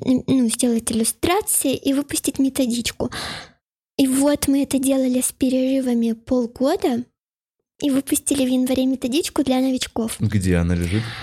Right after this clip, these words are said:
Speaker 1: Она лежит на канале Вики, называется канал Э, четыре запятая, тут женские шутки, вот так.
Speaker 2: Ага, это в телеге.
Speaker 1: Да, в телеге. И мы получили обратную связь крутую. М, нач-, ну,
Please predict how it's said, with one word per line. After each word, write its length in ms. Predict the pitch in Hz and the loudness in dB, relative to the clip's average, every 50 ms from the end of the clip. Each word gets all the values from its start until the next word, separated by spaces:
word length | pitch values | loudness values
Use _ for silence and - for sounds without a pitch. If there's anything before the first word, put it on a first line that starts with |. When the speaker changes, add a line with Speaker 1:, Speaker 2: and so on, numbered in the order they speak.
| - - - | -14 -6 -2
Speaker 1:
Она 220 | - 269 277 277 277 | 0 2 2 4 2
лежит 320 | 269 277 277 294 277 - 277 | 2 2 0 0 0 0 0
на 80 | 262 | 0
канале 500 | 254 269 262 277 269 262 254 247 247 - - - - | 2 2 2 2 2 2 0 0 -2 -4 -6 -6 -4
Вики, 420 | 240 240 262 247 - - - 403 494 - - - - 349 - - - | -2 0 0 -2 0 0 0 0 0 -2 -6 -16 -20 -18 -10 -4 0
называется 540 | 262 269 262 - 262 269 269 269 262 - - | 2 2 2 2 0 0 0 0 -2 -4 -4
канал 420 | - 262 247 247 240 233 233 240 240 - - - - _ _ _ _ _ _ _ _ _ _ _ - 262 | -2 0 0 2 2 0 0 -2 -4 -8 -16 -20 -20 _ _ _ _ _ _ _ _ _ _ _ -2 0
Э, 380 | 254 240 233 233 247 262 320 427 - - _ _ _ | 0 2 2 2 2 0 0 -2 -4 -6 _ _ _
четыре 460 | - - - - 311 302 277 285 277 | -10 -8 -4 -2 -2 0 0 0 -2
запятая, 680 | 302 277 277 - - - - 277 277 269 269 269 285 294 - _ _ _ _ - | -2 -2 -4 -6 -10 -6 -2 0 2 2 2 0 -2 -4 -8 _ _ _ _ -2
тут 220 | 269 311 294 294 | 0 0 0 0
женские 640 | 262 254 262 285 320 - - - - 269 262 262 | 0 0 0 0 -2 -4 -6 -4 -2 0 0 0
шутки, 500 | 262 - - - 214 214 - - - 247 - - - | -2 -4 -4 -4 -4 -6 -6 -8 -8 -8 -8 -10 -10
вот 120 | - - - | -8 -8 -6
так. 260 | - - - - - - _ _ - - - 87 85 - - _ _ - | -6 -8 -8 -10 -10 -12 _ _ -14 -12 -10 -10 -12 -14 -16 _ _ 0
Speaker 2:
Ага, 520 | 104 104 98 90 90 90 82 71 71 71 - | 2 4 4 4 4 4 2 2 0 0 0
это 200 | 90 90 - 87 | -2 0 0 -2
в 60 | - | -2
телеге. 480 | - 107 95 92 85 76 - 69 69 71 - - _ _ - | 0 0 2 2 2 0 0 -2 -4 -4 -6 -12 _ _ 0
Speaker 1:
Да, 200 | 294 277 269 269 | 0 2 2 0
в 60 | - | 0
телеге. 600 | - - 285 269 269 277 277 277 269 - 254 247 247 - - - - - - - - - - - - | -2 0 0 2 2 2 0 0 0 0 0 0 -2 -4 -8 -10 -10 -10 -12 -14 -18 -20 -18 -6 -2
И 240 | - 294 294 285 262 - - - - - - | 0 2 2 2 0 -2 -4 -10 -8 -2 0
мы 180 | 302 311 320 311 | 2 2 2 2
получили 540 | - 294 285 285 - - - 302 277 262 | 2 2 2 2 0 0 -2 0 0 0
обратную 580 | 247 233 - 262 254 277 277 269 269 269 262 254 | 0 0 0 0 0 2 0 0 0 0 0 0
связь 300 | - - 311 339 359 - | 0 0 0 -2 -2 -4
крутую. 640 | - - 311 285 - - 269 269 254 240 226 - - - | -4 -4 -4 -4 -2 -2 0 0 0 0 -2 -4 -6 -8
М, 400 | - 240 240 247 220 214 214 - | -6 -4 -2 0 0 -2 -2 0
нач-, 380 | - 294 294 285 269 - - - | 0 2 2 2 0 -2 -4 -2
ну, 260 | 302 339 330 247 - | 0 0 0 0 -2